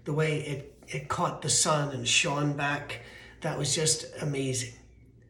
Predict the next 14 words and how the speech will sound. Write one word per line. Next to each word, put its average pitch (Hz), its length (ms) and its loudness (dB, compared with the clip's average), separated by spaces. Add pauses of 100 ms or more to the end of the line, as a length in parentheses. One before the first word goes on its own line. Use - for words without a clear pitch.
(300)
So - 480 4
it 208 100 2
was 196 140 6
a 165 60 2
prime 165 340 4
place 120 500 2
for 143 220 -2
a - 20 -4
beggar 156 360 2
to 117 100 -2
be 131 120 0
placed. - 600 -2 (1000)
The 143 100 -4
beggar 190 500 4